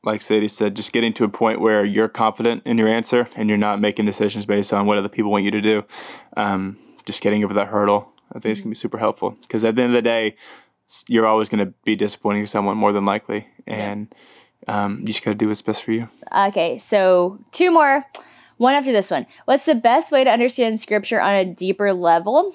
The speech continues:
Speaker 2: Um, Sarah Beckwith asked this. Um, okay, so I would say the best way to understand scripture on a deeper level is literally to look up commentaries and to search,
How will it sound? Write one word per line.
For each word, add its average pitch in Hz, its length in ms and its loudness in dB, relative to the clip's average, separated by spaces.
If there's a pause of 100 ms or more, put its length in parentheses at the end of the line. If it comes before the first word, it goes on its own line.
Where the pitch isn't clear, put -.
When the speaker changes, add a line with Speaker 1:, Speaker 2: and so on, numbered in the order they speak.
(140)
Speaker 2:
Um, 202 260 2
Sarah 208 640 2 (260)
Beckwith 302 640 -2 (260)
asked 311 280 -2
this. 359 320 0 (420)
Um, 208 600 4 (120)
okay, 240 300 4
so 226 200 4
I 214 220 4
would 349 160 2
say 381 200 6
the 240 80 2
best 233 240 0
way 277 80 6
to 262 80 6
understand 233 440 2
scripture 214 300 0
on 214 60 4
a 208 40 0
deeper 202 280 2
level 185 300 4
is 214 280 2
literally 220 440 2
to 214 180 -2
look 208 260 2
up - 140 0
commentaries 202 920 2
and 190 260 -2
to 185 120 -2
search, - 460 0